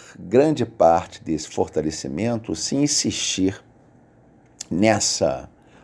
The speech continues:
visão de que as eleições foram fraudadas e de que elas não devem ser reconhecidas como legítimas.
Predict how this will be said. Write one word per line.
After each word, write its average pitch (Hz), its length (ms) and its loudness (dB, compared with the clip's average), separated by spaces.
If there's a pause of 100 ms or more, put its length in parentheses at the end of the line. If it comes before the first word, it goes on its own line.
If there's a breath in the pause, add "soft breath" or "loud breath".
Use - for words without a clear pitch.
(140 soft breath)
visão 87 640 -2 (680 soft breath)
de 98 200 -2
que 110 760 0
as 90 260 2
eleições 80 580 -2
foram - 320 -10
fraudadas 127 1120 0 (420 soft breath)
e 101 120 -6
de 101 160 -2
que 113 500 -2 (300)
elas 104 640 6
não 113 340 2
devem 98 580 6
ser 90 340 -4
reconhecidas 85 1000 -6
como 87 260 -4
legítimas. - 800 -6